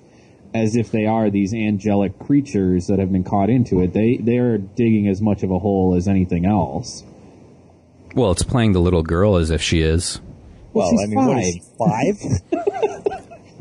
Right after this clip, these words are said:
Speaker 2: Well, the, the whole movie
Speaker 1: Oh my
Speaker 2: is
Speaker 1: God, you don't have kids.
Speaker 2: Are, are you, are you saying that this movie is not designed to be a tearjerker, first and foremost?
Speaker 1: I
Speaker 3: Yeah, I
Speaker 1: don't
Speaker 3: don't see that as being a problem.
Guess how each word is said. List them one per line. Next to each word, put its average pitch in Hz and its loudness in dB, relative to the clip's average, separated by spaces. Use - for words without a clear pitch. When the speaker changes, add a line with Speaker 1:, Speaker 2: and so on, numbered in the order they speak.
Speaker 2:
Well, 160 2
the, 160 0
the 160 0
whole 190 2
movie 156 2
Speaker 1:
Oh 120 0
my 127 2
Speaker 2:
is 131 2
Speaker 1:
God, 165 -2
you 165 2
don't 156 0
have 123 -4
kids. 117 0
Speaker 2:
Are, 143 2
are 120 2
you, 180 2
are 127 2
you 151 2
saying 147 2
that 131 0
this 113 2
movie 117 2
is 104 2
not 101 2
designed 98 2
to 110 -2
be 92 2
a 85 0
tearjerker, 104 0
first 120 -2
and 104 2
foremost? 95 0
Speaker 1:
I - -12
Speaker 3:
Yeah, 135 2
I - 0
Speaker 1:
don't 139 0
Speaker 3:
don't 143 -2
see - -6
that 151 2
as 123 0
being 143 -2
a 110 -2
problem. 160 -4